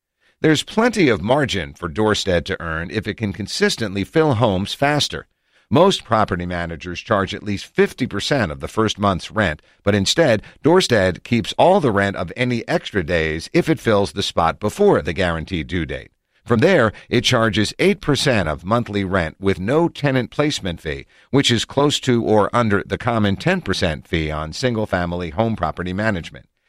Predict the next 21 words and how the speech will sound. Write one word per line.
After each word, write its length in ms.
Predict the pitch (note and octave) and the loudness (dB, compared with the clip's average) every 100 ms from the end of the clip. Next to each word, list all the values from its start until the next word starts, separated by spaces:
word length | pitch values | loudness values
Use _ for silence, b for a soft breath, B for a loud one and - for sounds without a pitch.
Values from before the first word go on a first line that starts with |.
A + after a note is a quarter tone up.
| b b | b b
And 320 | F#3 A3 C#3 | 2 4 4
if 120 | A#2 | 2
it 80 | F#2+ | 2
manages 480 | G#2 G2+ F2+ G2 - | 2 0 0 -2 -4
to 100 | E2+ | -6
secure 420 | G2 - A2 F#2 | -10 -2 2 4
a 100 | D#2+ | 2
higher 380 | - D#3 G3 G2 | 0 2 2 2
rate 280 | D#2+ D2 - | 0 -4 -6
from 160 | E2 | -8
tenants 420 | F2 G2+ D#2 C#2+ | -2 -2 -2 -4
than 140 | F#2 F2 | -2 -2
its 160 | D#2+ | -2
guarantee, 580 | - F#2 D#2 C#2+ E2+ A2 b b - | 0 0 0 -4 -6 -6 b b -2
it 180 | C3 | -2
gives 240 | F#2+ A#2 F#2+ | 2 0 0
seventy 400 | - D3 D3 C#3+ | 0 0 2 -2
percent 400 | B2+ G#2+ D2+ D2+ | -2 -4 -6 -4
to 80 | G2+ | -4
the 160 | A2+ C3+ | -4 -2
owner. 280 | D3+ G2 | -4 -4